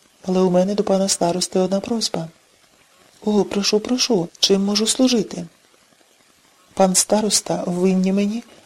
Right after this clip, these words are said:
маленьку реабілітацію». «Я пану?» Так.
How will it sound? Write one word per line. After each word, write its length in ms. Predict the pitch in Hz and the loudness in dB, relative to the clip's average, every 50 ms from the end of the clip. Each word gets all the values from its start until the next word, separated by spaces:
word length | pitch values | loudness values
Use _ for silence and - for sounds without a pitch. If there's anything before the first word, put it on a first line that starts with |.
| _ _ - | _ _ 0
маленьку 680 | 196 196 190 180 185 190 190 190 190 - - 226 220 226 - _ _ _ _ - | 2 2 4 4 2 2 0 0 -2 -4 -6 -6 -8 -8 -10 _ _ _ _ -2
реабілітацію». 1200 | 196 190 190 190 196 208 202 190 208 208 220 240 - - 254 214 - - - - 160 170 170 175 175 - _ _ _ _ _ _ _ _ _ _ _ _ _ _ _ _ _ - - 185 | 0 2 2 2 2 0 0 0 0 0 -2 -2 -2 -4 -6 -4 -4 -4 -4 -2 -4 -4 -6 -6 -10 -14 _ _ _ _ _ _ _ _ _ _ _ _ _ _ _ _ _ -20 -14 -8
«Я 260 | 170 165 160 180 202 - - - _ - | -4 -4 -4 -4 -4 -8 -14 -20 _ -2
пану?» 400 | - 185 180 175 180 202 226 233 _ _ _ _ _ _ _ _ _ _ _ _ _ _ _ _ _ _ - | 0 0 0 0 -4 -6 -8 -12 _ _ _ _ _ _ _ _ _ _ _ _ _ _ _ _ _ _ -4
Так. 340 | - 214 165 - - - | -4 -4 -4 -4 -10 -20